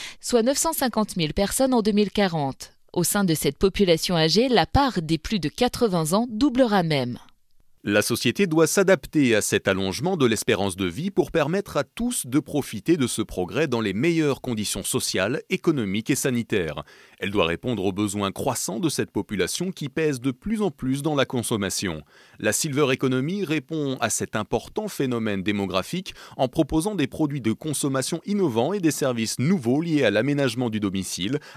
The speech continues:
Speaker 2: à l'autonomie, à la santé, mais aussi aux nouveaux besoins et rôles des jeunes seniors pour réinventer la vie de nos aînés. Le marché est vaste. Les besoins des personnes âgées varient en fonction de leur degré de dépendance. Cette silver economy est tout à la fois un espoir et un marché pour les personnes âgées.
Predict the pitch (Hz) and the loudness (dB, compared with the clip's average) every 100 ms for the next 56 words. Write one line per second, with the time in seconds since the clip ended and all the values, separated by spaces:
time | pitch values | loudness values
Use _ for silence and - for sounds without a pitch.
0 | - 101 113 113 101 98 123 185 123 107 | -2 2 2 0 -2 -2 -2 0 0 0
1 | - 127 110 82 - _ - - 110 113 | -2 -2 -2 -2 -6 _ -20 -6 -2 0
2 | 123 - 123 98 98 85 104 139 147 131 | 0 -2 -2 -4 -4 -2 0 2 2 2
3 | 120 131 180 202 101 113 123 95 90 143 | 0 -2 -2 -2 0 2 2 2 0 0
4 | 165 151 110 95 95 151 - - - 110 | 0 0 2 2 2 0 -4 -6 -4 -2
5 | 104 220 208 160 143 135 135 135 110 107 | 0 -2 -2 -2 -2 -2 0 -2 -2 0
6 | 110 104 101 95 82 76 _ - 110 104 | 0 0 -2 0 -2 -4 _ -12 -2 0
7 | 104 - 151 101 120 - - - - - | 2 0 0 2 2 0 -4 -10 -20 -14
8 | - 113 117 127 117 123 110 98 120 104 | -2 0 2 0 0 0 0 -2 -2 -2
9 | 120 110 107 113 190 123 127 117 185 196 | -2 -2 -2 -2 -2 2 2 2 -2 -4
10 | - 123 107 120 101 90 87 110 113 104 | -4 -6 -6 -4 0 0 0 0 0 0
11 | 92 104 165 131 104 90 80 - - - | 0 0 2 0 0 0 -2 -6 -8 -14
12 | - - 120 - 180 165 165 160 160 156 | -8 -6 -4 -4 -4 0 2 2 2 0
13 | 147 156 214 175 - 135 123 113 - 123 | -2 -4 -2 -2 -4 -4 -2 0 -2 0
14 | 107 95 92 101 143 - 156 180 202 123 | 0 0 -2 -2 -2 -4 -2 0 0 0
15 | 90 127 151 - 127 147 156 131 127 110 | 0 0 -2 -2 -4 -2 -2 0 0 -2
16 | 117 104 95 87 87 76 | -2 0 0 0 0 -2